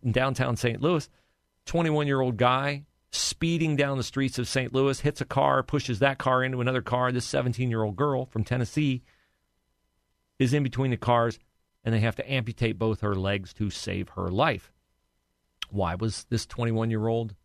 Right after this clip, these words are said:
guy not behind bars for an earlier robbery? Well, he had violated the terms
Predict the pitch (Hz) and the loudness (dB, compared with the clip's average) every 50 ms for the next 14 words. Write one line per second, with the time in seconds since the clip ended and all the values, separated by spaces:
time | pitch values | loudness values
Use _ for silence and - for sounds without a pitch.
0 | _ _ _ _ _ _ _ _ _ _ _ _ _ _ _ _ _ _ _ _ | _ _ _ _ _ _ _ _ _ _ _ _ _ _ _ _ _ _ _ _
1 | _ - 95 107 123 120 120 117 117 117 110 113 - _ _ - 104 104 113 113 | _ -6 0 2 4 4 4 4 2 0 -2 -4 -8 _ _ -4 -2 0 2 2
2 | 117 123 - _ - _ _ _ _ _ - 110 101 113 117 117 110 98 113 110 | 2 0 -2 _ -20 _ _ _ _ _ -2 0 2 2 2 2 2 4 4 4
3 | 117 135 151 147 - - 123 113 110 110 - 127 123 120 117 117 113 110 110 104 | 4 4 0 -2 -2 0 0 2 2 0 0 0 2 2 2 4 2 2 2 2
4 | 110 110 110 117 120 139 151 170 160 - 123 127 123 120 131 131 117 101 92 104 | 2 2 2 0 0 -2 -2 -2 0 2 2 2 4 2 0 0 0 0 2 2
5 | 123 160 190 180 143 131 120 117 101 110 - - - - 139 175 165 131 127 135 | 4 4 4 4 2 2 2 0 -2 -4 -6 -4 -4 -4 -2 0 0 -2 -2 -4
6 | 147 - | -6 -8